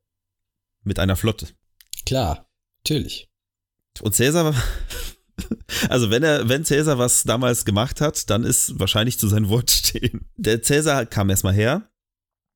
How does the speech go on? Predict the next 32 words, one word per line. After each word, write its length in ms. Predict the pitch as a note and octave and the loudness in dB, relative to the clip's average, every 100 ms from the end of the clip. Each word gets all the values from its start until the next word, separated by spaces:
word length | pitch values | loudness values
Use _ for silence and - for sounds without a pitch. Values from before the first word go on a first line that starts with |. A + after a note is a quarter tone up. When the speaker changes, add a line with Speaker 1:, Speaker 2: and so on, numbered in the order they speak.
| _ - - | _ -16 -4
Speaker 1:
hat 300 | G#2+ G#2 - - | -2 0 -4 -4
eure 240 | B2 G#2 F#2+ | 0 0 2
Schiffe 480 | - D3 D#3+ D#3+ - | 0 2 2 2 0
alle 360 | B2+ C#3 C3+ - | 0 2 2 0
geentert, 840 | B2 C3+ B2+ C#3+ C#3+ D3 - - _ _ _ - - - | -2 0 2 2 2 0 -4 -10 _ _ _ -20 -16 -4
hat 200 | G#2+ - | -4 0
euch 360 | G#2 G2+ - - | 0 0 -2 0
nach 300 | G#2+ A#2 C3 | 0 0 0
und 140 | C3 | 0
nach 480 | A2+ A2 A#2+ - - _ - | 2 2 0 -4 -20 _ -4
alle 160 | A2+ A2+ | 0 0
gefangen 320 | G2+ G2 A2 | 0 -2 0
genommen. 420 | B2 A#2+ C3+ F#3+ - _ - | 0 2 0 -2 -8 _ -8
Viele 320 | - C3 B2+ | -2 2 2
Schiffe 240 | - B2 G#2+ | 0 0 0
sind 120 | G#2 | 2
aber 120 | F#2+ | 2
auch 100 | F#2 | 0
entkommen, 480 | D2+ - A2+ D3+ D#3 | 0 0 0 0 0
ne, 180 | G#2+ A#2+ | 0 0
weil 320 | G2+ G2+ G2+ - | 0 2 0 -2
die 300 | - C#2+ G2 | -4 -2 0
Flotte, 300 | F#2 G2+ C3 G#2 | 0 -2 -2 0
die 120 | F#2 | 2
er 180 | G2 G2+ | 0 0
zusammenkratzen 640 | G2+ G2 A2+ G#2 - A2+ | 0 0 0 -2 -2 -4
konnte, 240 | G#2 G#2 | -2 0
war 140 | G2 F#2 | 0 0
wohl 80 | |
nicht 160 | F#2+ A2+ | 0 0
so 100 | C3 | -2
groß. 360 | A2+ B2+ D3+ | 0 0 0